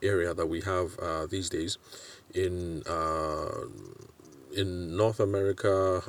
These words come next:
uh, Western Europe. For practical purposes, they also exist in Nigeria, even though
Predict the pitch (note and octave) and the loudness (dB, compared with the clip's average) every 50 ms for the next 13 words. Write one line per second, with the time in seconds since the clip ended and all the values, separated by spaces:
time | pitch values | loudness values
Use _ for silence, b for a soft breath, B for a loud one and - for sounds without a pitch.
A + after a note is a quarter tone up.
0 | - - E2 E2 E2 D#2+ D#2 D#2 E2+ F#2 F#2 - - F#2+ F#2 F2+ E2+ E2+ E2+ E2+ | -6 -4 -2 -2 0 0 0 2 2 2 2 0 0 0 0 0 0 0 0 0
1 | E2+ F2 F2 F2 E2+ F2 - - - - - - F#2 - - - B2+ - - A#2+ | 2 2 4 4 2 2 0 -6 -18 -4 0 2 2 2 2 2 0 0 0 2
2 | - B2+ A#2+ - - G#2+ G2 - G#2 - - G2 F#2 - F2+ F2 F#2 G2+ F#2+ - | 4 4 4 6 6 6 6 6 2 0 2 2 2 4 6 6 6 6 6 6
3 | G2+ F2 F2 E2 E2+ F#2+ F#2+ F2+ - - - - G2+ F#2+ E2 E2 E2+ E2+ D#2+ D#2+ | 4 4 4 2 2 2 2 4 2 2 0 -2 -2 -2 -2 -2 0 0 0 4
4 | F2+ F#2 F2 D#2+ D2+ D#2+ G2+ B B B B B B B B B B B A2 A#2 | 6 6 6 6 4 0 -2 B B B B B B B B B B B 6 8
5 | G#2+ A#2+ A2 G#2 F2 G2 G2 G2 G2 G2 | 8 8 8 8 10 12 12 12 12 12